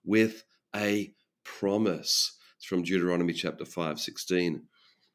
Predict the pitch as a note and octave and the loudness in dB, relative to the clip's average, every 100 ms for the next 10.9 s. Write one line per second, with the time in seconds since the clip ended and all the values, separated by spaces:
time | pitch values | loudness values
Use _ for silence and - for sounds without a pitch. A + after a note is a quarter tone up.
0 | - - A2 A2+ D#3 A#2+ F2+ - A#2 G2 | -6 -2 -4 -2 0 2 2 2 2 2
1 | D#2 - _ _ _ _ _ G#2 F#2+ G#2+ | 0 -6 _ _ _ _ _ 2 4 4
2 | A2+ A2+ G2+ G#2+ B2+ B2+ G2 F#2 F2 - | 6 6 6 6 4 2 4 4 4 -4
3 | - _ _ G2+ G2+ G2+ F#2+ F2 F#2 E2 | -20 _ _ -2 2 2 2 2 2 2
4 | F#2+ G#2+ A2+ A2+ _ _ - - G2 F#2+ | 2 2 0 -6 _ _ -16 -8 2 4
5 | F#2 F2+ - _ _ _ - F#2+ - F#2 | 4 0 -8 _ _ _ -4 -2 2 2
6 | E2 D#2+ - _ _ _ _ _ - _ | 0 -4 -16 _ _ _ _ _ -20 _
7 | - - _ _ F2 F2+ G#2+ G2+ F#2 F#2 | -8 -8 _ _ -10 0 4 6 6 4
8 | - - - E2+ F2 F2 E2+ E2 F#2 D#2 | 0 -6 -6 0 0 2 0 0 0 0
9 | D#2 G#2+ - - D#3 E3 C#3 C3+ - G2+ | 2 2 0 4 4 6 2 2 -2 -4
10 | G#2 G2+ - - A#2 F#2+ F#2 F#2 F2+ | -2 -2 0 2 2 2 2 4 2